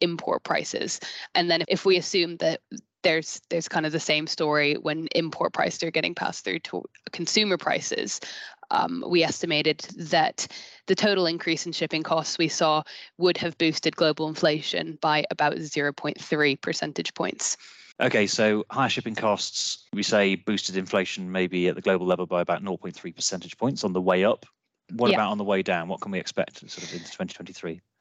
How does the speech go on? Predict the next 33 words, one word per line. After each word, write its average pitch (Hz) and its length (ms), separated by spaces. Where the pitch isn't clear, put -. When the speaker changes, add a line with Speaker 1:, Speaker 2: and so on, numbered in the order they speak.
Speaker 1:
Right. 220 320
Well, 214 180
first 254 360
of 190 40
all, 156 300
it - 160
went 196 180
up 196 180
by 160 320
about 170 340
zero 170 220
point 185 340
three 165 360
percentage 165 480
points, 151 320
right? 180 260
So - 180
if 214 140
shipping 214 320
costs 190 320
were 175 140
just 175 240
to 170 80
stay 156 320
flat - 500
from 185 360
their 151 180
peak, - 560
we'd 151 180
see 143 560
zero 143 220
point 156 240
three 151 340